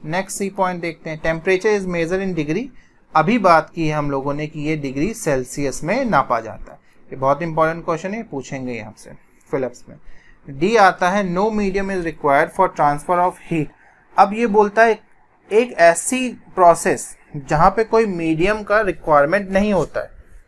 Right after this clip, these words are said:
अब ये कैसी बात हो गई? यानी कि कोई एक ऐसा प्रोसेस है, हीट ट्रांसफर हो रहा है मगर मीडियम नहीं है, है ना?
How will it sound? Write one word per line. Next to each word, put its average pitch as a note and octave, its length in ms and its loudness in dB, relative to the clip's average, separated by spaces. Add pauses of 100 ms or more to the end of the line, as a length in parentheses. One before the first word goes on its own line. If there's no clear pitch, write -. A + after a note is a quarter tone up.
(460)
अब C3+ 160 -4
ये D#3+ 180 0
कैसी F#3 300 0
बात G#3 260 2
हो G#3 100 2
गई? G#3 200 -6 (320)
यानी D3 180 -2
कि F3+ 100 -10
कोई G#3 160 0
एक G3+ 100 -8
ऐसा D3 360 4
प्रोसेस F3+ 460 4
है, F#3+ 80 2
हीट D#3 340 -4
ट्रांसफर G3+ 420 4
हो G#3+ 160 6
रहा C#4 120 2
है D3 140 -6 (360)
मगर D#3+ 200 2
मीडियम D3+ 560 0
नहीं B3+ 280 4
है, B3 220 2 (400)
है A#3 100 2
ना? G#3 220 0